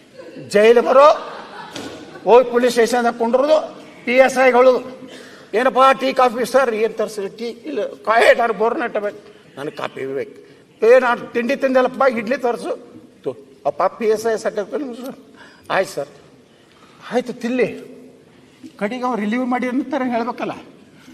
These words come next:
ಎದ್ದು ಹೊಂಟ್ಬಿಡ್ದೆ, "ಏ, ನಂದು ಇಸ್ಟೇಟ್ ಕೆಲಸ ಇದೆ,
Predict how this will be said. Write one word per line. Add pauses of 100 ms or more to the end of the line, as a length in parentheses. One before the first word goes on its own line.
(260)
ಎದ್ದು
ಹೊಂಟ್ಬಿಡ್ದೆ,
"ಏ,
ನಂದು (240)
ಇಸ್ಟೇಟ್
ಕೆಲಸ
ಇದೆ,